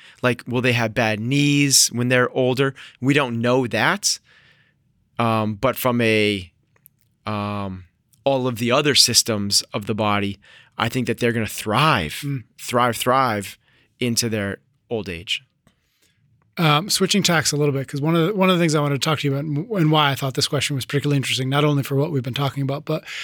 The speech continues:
Speaker 2: uh, but also, like, I, I, there's something in there about, uh,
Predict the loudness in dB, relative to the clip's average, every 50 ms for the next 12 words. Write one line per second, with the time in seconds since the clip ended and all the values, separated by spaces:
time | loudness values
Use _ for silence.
0 | -10 -12 -12 -14 -16 -18 _ _ -6 0 2 2 4 2 2 -2 -6 _ 0 2
1 | 2 2 2 2 2 0 0 2 2 0 0 -2 -4 -8 _ -2 -2 -2 0 0
2 | -2 -2 -2 -6 _ _ _ _ _ _ _ _ _ -20 -20 -20 _ _ _ _
3 | _ _ _ _ -18 -18 _ -20 -20 -20 -20 -20 -20 -20 _ _ _ _ _ _
4 | _ _ -4 -2 0 2 2 2 2 2 4 4 4 4 4 4 6 6 6 4
5 | 4 2 2 2 4 4 4 2 0 -4 -8 _ _ _ _ _ -8 -6 -4 -4
6 | -2 -2 -2 -4 -6